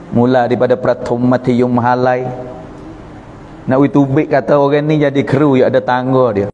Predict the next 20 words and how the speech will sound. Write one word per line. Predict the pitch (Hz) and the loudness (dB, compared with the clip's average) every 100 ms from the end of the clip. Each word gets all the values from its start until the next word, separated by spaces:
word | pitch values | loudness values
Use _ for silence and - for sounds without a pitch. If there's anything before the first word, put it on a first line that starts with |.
| - - - - | -12 -16 -14 -6
Nak | 139 | -2
jadi | 143 | 0
bomo | 147 147 156 156 | 2 0 2 0
sepatu | 143 147 143 151 | 0 0 0 2
gak, | 143 170 - | 2 2 0
kita | 147 147 | 0 0
puas | 139 151 135 | 0 0 0
duk | 131 | 0
saja | 147 135 143 | 0 2 2
rumah | 143 143 143 160 | 2 2 0 0
we. | - - - - - - | -4 -10 -16 -18 -10 -4
Nak | 120 | 0
jadi | 131 | 0
payaban, | 135 135 135 127 139 135 | 0 0 0 2 0 2
nak | 131 131 | 0 0
jadi | |
doktor, | 131 131 - - 135 131 127 | 2 0 -2 -2 2 4 4
nak | 101 | 2
jadi | 127 131 127 | 2 2 2
apa, | 127 | 0